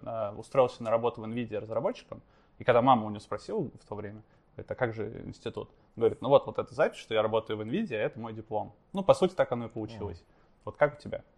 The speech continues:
Speaker 2: Слушай, ну, я считаю, что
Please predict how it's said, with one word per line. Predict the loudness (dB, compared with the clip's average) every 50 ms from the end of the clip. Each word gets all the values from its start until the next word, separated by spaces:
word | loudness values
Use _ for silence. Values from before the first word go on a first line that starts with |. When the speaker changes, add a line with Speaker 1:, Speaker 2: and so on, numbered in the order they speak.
| _ _ -20 -20 _ _ _ _ _ _ _ _ _
Speaker 2:
Слушай, | -2 0 0 2 4 4 2 2 2 2
ну, | 2 4 4 4 2 4
я | 6 6 6 6
считаю, | 4 0 2 4 4 4 4
что | 2 0 -2 0 4 4 6 4 4 2 -2 -6